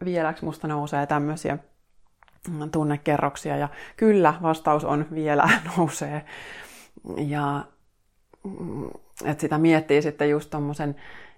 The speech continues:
ison tilanteen jälkeen, että, että apua just, miksi mä sanoin noin, miksi mä tein noin. Mä olisin voinut ohjata tän jutun paljon paremmin. Oliko se sun harjoitus muka nyt tällaisena paras mahdollinen? Ei ollut. Siellä olisi voinut olla tuommoista tai tämmöistä.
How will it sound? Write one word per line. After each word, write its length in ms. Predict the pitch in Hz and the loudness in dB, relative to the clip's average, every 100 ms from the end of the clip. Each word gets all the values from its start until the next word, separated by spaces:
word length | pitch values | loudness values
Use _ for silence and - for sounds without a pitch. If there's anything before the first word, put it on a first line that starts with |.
| - | -2
ison 340 | 175 160 151 | 0 2 2
tilanteen 560 | 160 156 147 143 147 147 | 4 2 2 2 2 4
jälkeen, 640 | 156 147 147 147 139 139 | 2 2 -2 -2 -2 -2
että, 340 | 147 - 143 - _ - _ _ | -6 -6 -8 -8 _ -20 _ _
että 220 | 143 - - _ - | -12 -12 -20 _ -6
apua 360 | 147 147 147 143 | -4 -2 -2 0
just, 260 | 143 143 | -2 -4
miksi 240 | 170 170 170 | -8 -6 -10
mä 60 | |
sanoin 380 | 165 156 156 151 | -8 -6 -4 -4
noin, 200 | 151 151 | -2 -2
miksi 260 | 151 151 151 | -2 -4 -8
mä 60 | |
tein 380 | 143 151 147 143 | -4 0 0 0
noin. 340 | 143 143 143 - _ _ _ _ _ _ - - | 0 -2 -4 -12 _ _ _ _ _ _ -18 -4
Mä 80 | 160 | -2
olisin 200 | 156 143 | 0 0
voinut 240 | 147 147 | 0 4
ohjata 300 | 139 160 151 | 2 2 -2
tän 200 | - 151 | -2 -2
jutun 240 | 143 143 143 | 0 -2 0
paljon 440 | 175 165 151 147 | 4 6 4 2
paremmin. 520 | 147 139 139 143 151 - - - - - | 0 0 -2 -4 -8 -10 -16 -16 -6 4
Oliko 200 | 165 165 | 4 4
se 60 | |
sun 140 | 156 160 | -2 0
harjoitus 400 | 151 143 139 151 | 0 0 -2 -6
muka 200 | 143 147 | -4 -2
nyt 160 | 143 | -2
tällaisena 380 | 151 143 143 139 | -2 -2 -2 -4
paras 340 | 151 139 139 | 2 2 2
mahdollinen? 680 | 170 180 165 151 143 139 139 - | 4 4 4 2 0 -2 -4 -4
Ei 220 | 160 160 - | 2 2 4
ollut. 340 | 143 143 139 | 2 0 -2
Siellä 180 | 143 143 | 0 0
olisi 120 | 143 | 0
voinut 260 | 143 143 131 | 0 0 0
olla 120 | 143 | 0
tuommoista 500 | - 143 131 131 135 | -2 -4 -4 -2 -2
tai 120 | 131 | -2
tämmöistä. 580 | 170 165 151 147 - | -2 -2 0 -4 -4